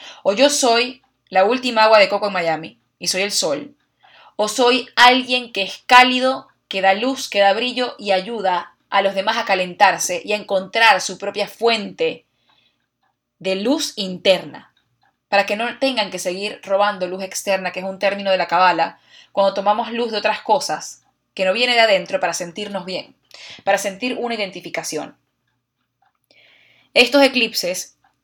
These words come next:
tienen como finalidad que descubramos cada quien qué nos hace especiales, cuál es nuestro infinito particular, pero no para decir, "Soy especial, no te acerques a mí",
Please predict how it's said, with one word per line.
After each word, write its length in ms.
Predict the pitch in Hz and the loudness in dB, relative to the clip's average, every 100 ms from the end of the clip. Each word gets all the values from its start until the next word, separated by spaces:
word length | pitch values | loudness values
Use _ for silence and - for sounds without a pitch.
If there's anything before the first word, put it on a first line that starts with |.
| _ _ | _ _
tienen 320 | 233 233 220 | 2 2 0
como 240 | 247 262 277 | 2 2 2
finalidad 640 | 233 196 180 170 160 - - | 0 0 2 0 0 -4 -4
que 80 | 196 | -4
descubramos 680 | 190 - 208 220 254 254 | -4 -6 -2 0 0 -4
cada 320 | - 226 214 220 | 4 4 4 0
quien 400 | 180 170 185 _ _ _ _ - _ - | -10 -10 -14 _ _ _ _ -20 _ -2
qué 160 | 226 | 0
nos 140 | 247 247 | 2 2
hace 240 | 233 233 | 0 -2
especiales, 600 | - 202 180 160 160 - | -8 -6 -2 -2 -4 -4
cuál 200 | 202 214 | 0 0
es 60 | 220 | 0
nuestro 220 | 220 214 | -6 -8
infinito 400 | 190 190 196 208 | -8 -10 -8 -4
particular, 680 | 196 196 185 175 165 - _ _ _ _ _ _ _ _ _ _ - | -4 -6 -8 -4 -4 -4 _ _ _ _ _ _ _ _ _ _ 2
pero 200 | 233 247 | 4 4
no 120 | 277 | 6
para 160 | 285 | 6
decir, 240 | 254 254 262 | 6 4 0
"Soy 140 | 254 | 0
especial, 480 | 240 - 226 247 233 | 0 -2 -4 -2 -2
no 80 | 202 | -2
te 80 | 180 | -2
acerques 380 | 190 180 180 | -2 -2 -6
a 40 | 170 | -10
mí", 280 | 151 - | -12 -18